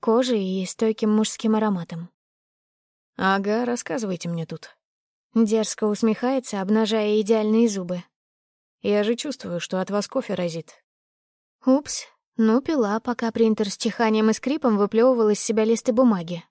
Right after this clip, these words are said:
Что тут такого? "Принесите и мне кофе,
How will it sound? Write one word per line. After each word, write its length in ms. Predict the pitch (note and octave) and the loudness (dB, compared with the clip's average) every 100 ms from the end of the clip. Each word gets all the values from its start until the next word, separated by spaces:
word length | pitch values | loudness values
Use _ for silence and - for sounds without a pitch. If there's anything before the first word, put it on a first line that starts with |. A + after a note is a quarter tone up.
| _ | _
Что 280 | - - D4+ | -8 -6 -4
тут 160 | A3 | -4
такого? 500 | - B3+ A#3 F3+ E3 - _ _ _ _ _ _ _ _ _ | -4 -4 -2 -4 -8 -16 _ _ _ _ _ _ _ _ _
"Принесите 580 | - A3 A#3+ A#3 D#4 A3+ | -2 2 4 2 -2 0
и 40 | |
мне 240 | F#3+ F#3 E3+ | 0 0 -2
кофе, 400 | - D#3+ E3+ | -6 -8 -10